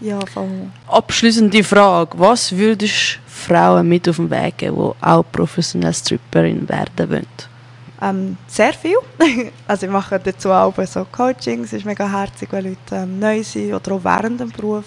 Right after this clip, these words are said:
Speaker 1: die ein bisschen Fragen haben, wenn sie weniger verdienen oder was man kann anschauen miteinander. Also was ich allen,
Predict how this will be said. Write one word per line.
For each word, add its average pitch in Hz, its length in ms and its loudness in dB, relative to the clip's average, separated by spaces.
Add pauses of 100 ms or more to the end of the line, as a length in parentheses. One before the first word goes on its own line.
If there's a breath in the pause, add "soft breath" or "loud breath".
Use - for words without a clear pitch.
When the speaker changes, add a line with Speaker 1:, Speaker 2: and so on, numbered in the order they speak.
Speaker 1:
die 196 60 -6
ein 190 120 -6 (120)
bisschen 196 280 -8 (500 loud breath)
Fragen 196 420 0
haben, 190 300 -2
wenn 190 160 -6
sie 185 180 -10 (140)
weniger 190 380 -6
verdienen 208 720 -4
oder 190 160 -8
was 185 160 -8
man 196 100 -6
kann 196 180 -4
anschauen 208 640 -4
miteinander. 196 580 -8 (560 loud breath)
Also 190 380 -2
was 226 220 0
ich 269 160 -4
allen, 254 560 0